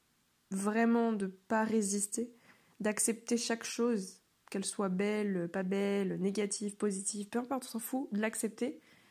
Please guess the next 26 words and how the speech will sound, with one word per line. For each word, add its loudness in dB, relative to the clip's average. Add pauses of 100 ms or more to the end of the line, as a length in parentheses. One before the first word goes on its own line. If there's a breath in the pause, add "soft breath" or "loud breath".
(600 soft breath)
de 0
la 4
laisser 2
passer, -2
bah, 2
en 2
fait, -2 (440)
on 4
dépense 0
beaucoup 2
moins 6
d'énergie 2 (800)
et 0
ça -2
va 0
beaucoup -2
mieux 2
après. -6 (1200 soft breath)
Et -2
ça, 0
c'est -2
ce 0
truc -4
aussi -2
de 2
la, 0